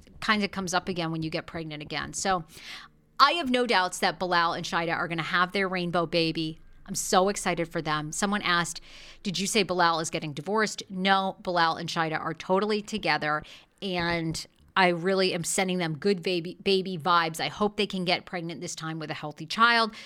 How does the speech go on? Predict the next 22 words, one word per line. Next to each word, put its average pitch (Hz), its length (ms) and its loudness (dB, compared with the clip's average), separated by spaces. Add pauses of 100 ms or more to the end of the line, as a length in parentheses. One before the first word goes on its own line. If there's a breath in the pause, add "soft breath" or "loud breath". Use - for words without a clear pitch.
Shida's 185 400 0
thirty-eight. 151 500 0 (1300)
Is 208 140 -2
milf, 349 360 10
let, 359 300 4
let's 453 220 2
transition 370 420 2
to 247 80 4
milf 202 240 4
Manor. 175 240 2
Is - 160 -2
milf 349 260 2
Manor 240 280 2
getting 196 240 2
canceled? 185 500 0 (960)
Ten 226 180 2
thousand 165 300 2
percent. - 420 -10 (240)
Okay. 220 300 2 (760 loud breath)
<sighs> - 600 0
milf 311 300 2
Manor 285 460 0